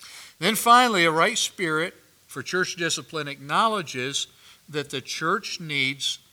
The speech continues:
the power of God. We need the power of God. His enablement, verse four, "with the power of our Lord Jesus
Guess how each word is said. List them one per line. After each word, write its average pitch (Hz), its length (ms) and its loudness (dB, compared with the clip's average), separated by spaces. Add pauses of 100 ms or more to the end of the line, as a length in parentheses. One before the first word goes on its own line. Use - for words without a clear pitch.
(800)
the 139 100 -14
power 131 500 -4
of 120 140 -18
God. 101 260 -10 (1400)
We 143 140 -4
need 190 160 -2
the 208 60 -6
power 202 320 -4
of 170 140 -12
God. 165 240 -12 (920)
His 196 240 4
enablement, 170 580 -2
verse 147 280 0
four, 156 480 -2 (320)
"with 156 220 0
the 131 100 -2
power 190 560 4
of 147 200 -2
our 123 220 2
Lord 175 540 -2
Jesus 175 800 -8